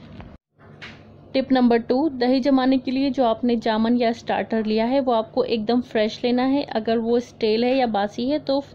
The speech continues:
आपका दही खट्टा हो जाएगा। Tip number three, आपने जो हरी मिर्च ली है उसमें उसका ऊपरी हिस्सा यानी कि उसका stem ज़रूर होना चाहिए और वो दूध में completely dip होनी चाहिए जब आप उसको जमने रखें।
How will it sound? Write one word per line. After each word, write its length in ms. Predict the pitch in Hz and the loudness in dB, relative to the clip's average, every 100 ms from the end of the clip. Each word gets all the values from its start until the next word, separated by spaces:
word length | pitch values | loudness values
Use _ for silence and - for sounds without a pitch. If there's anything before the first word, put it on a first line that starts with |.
| - | -6
आपका 260 | 214 - 220 | -6 -2 -2
दही 200 | 220 247 | 0 -2
खट्टा 320 | 254 214 208 | -4 -6 -2
हो 100 | 196 | -2
जाएगा। 420 | 196 190 - - - _ _ - - - - - | -2 -6 -8 -16 -20 _ _ -20 -20 -20 -6 -2
Tip 160 | 262 | 2
number 260 | 269 254 262 | 4 4 4
three, 340 | - 262 277 339 | 2 0 0 0
आपने 340 | 220 226 247 | -2 0 2
जो 120 | 269 | 0
हरी 240 | 254 240 233 | 2 2 4
मिर्च 260 | 240 254 - | 2 0 0
ली 120 | 247 | 0
है 140 | 269 285 | 2 2
उसमें 340 | 254 - 269 | -2 0 2
उसका 320 | 269 240 - 262 | 2 0 -2 0
ऊपरी 340 | 240 247 262 | 0 2 2
हिस्सा 300 | 254 - 277 | 0 0 0
यानी 280 | 269 233 226 | 0 2 0
कि 140 | 240 | -2
उसका 320 | 233 - 233 233 | -6 -2 -2 -2
stem 320 | - 226 226 | -4 0 0
ज़रूर 300 | 226 214 233 | 2 2 2
होना 260 | 240 240 247 | 2 2 0
चाहिए 380 | 262 254 262 294 | -2 -4 -4 -4
और 200 | 285 233 | -2 0
वो 140 | 247 | 0
दूध 320 | 214 233 240 | 0 0 0
में 100 | 254 269 | -2 -2
completely 540 | 247 226 226 220 240 | -2 -2 -4 -4 -4
dip 240 | 214 226 220 | -4 -4 -2
होनी 180 | 214 202 | -2 -2
चाहिए 320 | 208 208 214 | -4 -4 -4
जब 220 | 214 208 | -4 -4
आप 180 | 208 208 | -4 -4
उसको 240 | 214 - 262 | -8 -4 -2
जमने 320 | 233 214 208 | 0 0 -2
रखें। 300 | 202 202 - | -4 -8 -14